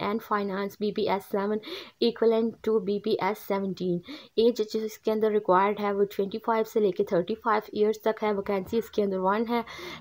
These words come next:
सेकंड क्लास इसके अंदर आपकी होनी चाहिए, सेकंड क्लास और ग्रेड सी होना चाहिए। एमफिल in Public Business Administration, Project Manager and Economics, एमकॉम and other relevant discipline recognized university by,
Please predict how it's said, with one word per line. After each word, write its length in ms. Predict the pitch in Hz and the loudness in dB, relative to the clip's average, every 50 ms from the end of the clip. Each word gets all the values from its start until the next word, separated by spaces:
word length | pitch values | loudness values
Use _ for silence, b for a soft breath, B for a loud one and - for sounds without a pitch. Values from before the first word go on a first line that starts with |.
| B - | B 2
सेकंड 320 | - 247 240 - 254 247 240 | 2 4 4 4 2 2 4
क्लास 420 | 240 220 208 196 196 226 - - - B 240 B B B B - | 4 6 8 8 6 6 4 -2 -16 B -14 B B B B 0
इसके 240 | 220 214 - - 226 | 0 2 2 2 2
अंदर 220 | 233 226 220 220 | 4 4 4 4
आपकी 280 | 220 214 214 - - 226 | 4 2 2 0 0 0
होनी 260 | 226 214 220 220 214 | 0 2 0 0 0
चाहिए, 360 | 214 - 214 208 214 220 220 | 0 2 2 4 4 2 2
सेकंड 480 | 214 - - 214 190 196 226 220 220 214 | 0 -2 -2 -2 -2 0 0 0 0 2
क्लास 380 | 214 202 190 185 196 196 - | 2 4 4 4 4 2 4
और 160 | - 202 202 202 | 4 4 4 4
ग्रेड 280 | 190 185 180 196 208 208 | 4 4 6 6 6 4
सी 200 | - - 220 233 | 0 -6 -4 -2
होना 260 | 240 247 240 233 226 | -2 0 0 0 0
चाहिए। 400 | 220 - 226 214 214 214 196 - - | 0 0 2 4 4 4 4 2 2
एमफिल 400 | 175 185 196 196 - - 226 - | 0 0 0 -2 0 2 2 2
in 180 | - 202 208 202 - | 2 0 -2 0 0
Public 400 | 202 190 175 190 196 208 214 214 B B B B B B B B 180 214 | 0 2 4 4 4 4 4 2 B B B B B B B B 6 6
Business 420 | 208 208 202 208 214 220 214 - - 196 | 6 6 4 2 2 2 0 0 0 0
Administration, 1000 | 196 196 208 202 208 202 196 - - - 185 180 190 - - - 214 220 214 214 - | 0 0 0 -2 -2 -4 -6 -4 0 2 2 2 2 0 0 0 0 0 0 0 0
Project 500 | 196 190 185 - - 202 208 - - 220 202 | 0 0 0 0 0 0 0 -2 -4 -4 -4
Manager 460 | 196 196 196 196 - - 208 208 - - | -2 -2 -4 -4 -2 0 0 0 0 0
and 320 | 180 190 196 202 - - - | 0 0 0 -2 -4 -10 -10
Economics, 560 | - - 190 180 185 196 196 202 202 - - - | -6 -2 0 0 2 2 0 0 -2 -4 -6 -2
एमकॉम 520 | 190 202 220 208 - - 202 196 202 202 208 B B B B B B B - | -2 0 -2 -2 0 4 4 6 4 4 2 B B B B B B B 2
and 160 | - 214 226 220 - | 2 2 2 2 0
other 260 | 196 185 214 220 214 196 | 2 4 4 4 4 4
relevant 540 | 185 170 175 190 196 196 208 214 214 196 180 | 4 4 4 4 4 2 2 0 0 0 0
discipline 560 | 185 - - 196 196 - 208 208 214 220 214 202 | 0 0 0 -2 0 2 2 2 2 4 4 4
recognized 680 | 202 202 190 190 185 190 185 180 175 190 196 - 190 190 | 4 4 4 2 2 2 2 2 2 2 0 -2 -2 -2
university 560 | 196 185 175 170 170 - - - 220 196 185 | 0 2 2 0 0 -2 -6 -4 -4 0 4
by, 320 | 180 170 170 170 180 208 | 6 6 6 6 4 2